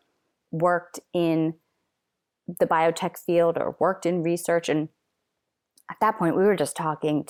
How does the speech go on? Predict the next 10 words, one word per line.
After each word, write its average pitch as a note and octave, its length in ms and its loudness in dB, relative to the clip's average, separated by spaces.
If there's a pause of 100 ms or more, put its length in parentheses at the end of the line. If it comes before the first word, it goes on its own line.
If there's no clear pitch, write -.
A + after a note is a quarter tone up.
to C3 380 -6
everybody A3 680 4
and - 220 -2
anybody, G#3+ 580 2
anybody, B3 400 2
anybody F#3+ 360 0
could - 200 -12
connect D#3+ 360 -2
us - 160 -2
with. C#3+ 320 -2